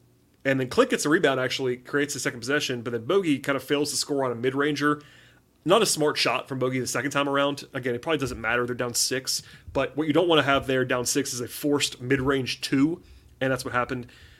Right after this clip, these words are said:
So, oh man, uh, it was brutal. Uh, the Hawks did not score a point in the last four forty-five of the game.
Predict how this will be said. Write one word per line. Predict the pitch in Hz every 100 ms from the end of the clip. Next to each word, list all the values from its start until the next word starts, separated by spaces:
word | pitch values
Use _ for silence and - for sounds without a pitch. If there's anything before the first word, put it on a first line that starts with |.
| -
So, | - 160 147 - - - - - - - - _ _ _ -
oh | 175 156
man, | 120 135 123
uh, | 123 127 131
it | 151
was | 156
brutal. | 147 110 - - -
Uh, | 139 135 131
the | 180
Hawks | 185 -
did |
not | 226 233
score | - 214
a |
point | 214 156 - - - -
in | 151
the |
last | 143 139 135
four | - 151 151
forty-five | 147 135 110 - - - - - -
of |
the | 123
game. | 113